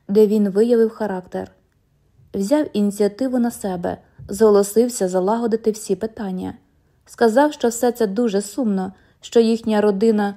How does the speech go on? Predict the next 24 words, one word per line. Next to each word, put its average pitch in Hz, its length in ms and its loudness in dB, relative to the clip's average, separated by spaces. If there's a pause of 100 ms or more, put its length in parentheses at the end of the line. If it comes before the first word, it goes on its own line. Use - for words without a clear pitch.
(160)
дуже 202 340 0
тужить. 190 580 -6 (640)
Але 196 300 2
алкоголізм — 196 720 2 (300)
страшна 294 560 -2
штука. 202 540 -8 (720)
Коли 226 300 6
місіс 208 360 -2
Треверс 214 500 0
трохи 208 340 -4
одужає, 202 600 0
він 302 160 -2
повезе 233 440 0
її 220 160 0
на 196 100 -2
відпочинок 226 720 -4
кудись 190 340 -2
до 196 140 -2
сонця. 190 560 -10 (560)
Під 220 160 -2
кінець 269 380 0
містер 208 360 0
Треверс 254 520 -2
оголосив, 202 600 0